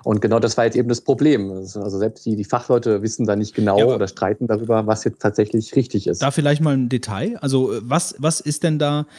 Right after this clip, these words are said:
Speaker 2: äh, was bedeutet denn dann anonym? Also für mich würde jetzt als Laien anonym bedeuten, keine Adresse.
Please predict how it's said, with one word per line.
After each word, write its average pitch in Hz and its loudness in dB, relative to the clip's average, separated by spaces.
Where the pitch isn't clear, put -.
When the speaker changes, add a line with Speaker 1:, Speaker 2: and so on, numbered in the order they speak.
Speaker 2:
äh, 131 4
was 123 -4
bedeutet 160 0
denn 110 0
dann 101 -4
anonym? 98 -2
Also 101 -8
für 131 -2
mich 196 4
würde 160 2
jetzt 147 0
als - -6
Laien 135 0
anonym 139 2
bedeuten, 135 -2
keine 123 2
Adresse. 117 -2